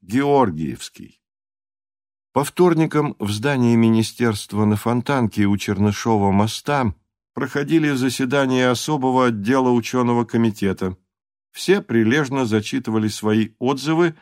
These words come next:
от которых мухи на лету прощались с жизнью.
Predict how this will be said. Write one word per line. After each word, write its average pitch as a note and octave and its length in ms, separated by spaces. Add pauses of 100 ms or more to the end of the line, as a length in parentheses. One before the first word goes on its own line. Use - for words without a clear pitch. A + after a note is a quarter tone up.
(420)
от G#2+ 140
которых A#2+ 480
мухи A#2+ 320
на G#2+ 140
лету G#2+ 300
прощались G#2+ 680
с A#2 80
жизнью. E2+ 680